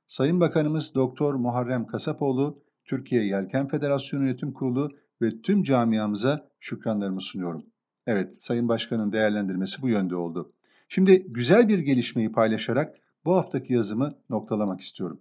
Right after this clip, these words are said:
Fenerbahçe Doğuş Yelken Şubesi, Deniz'i şube sorumlusu, Ateş'i baş antrenörlük görevine getirerek bence alkış hak etti.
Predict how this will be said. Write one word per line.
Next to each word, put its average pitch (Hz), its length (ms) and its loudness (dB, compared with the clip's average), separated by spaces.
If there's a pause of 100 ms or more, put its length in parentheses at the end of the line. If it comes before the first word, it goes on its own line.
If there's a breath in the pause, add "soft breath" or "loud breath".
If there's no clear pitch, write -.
(540)
Fenerbahçe 190 600 6
Doğuş 190 280 6
Yelken 170 320 4
Şubesi, 110 640 0 (480)
Deniz'i 170 540 4
şube 135 320 0
sorumlusu, 165 680 0 (560)
Ateş'i 160 580 2
baş 156 240 0
antrenörlük 117 560 -2
görevine 110 340 0
getirerek 123 680 -2
bence 127 340 2
alkış 104 320 -2
hak 104 200 -4
etti. - 300 -10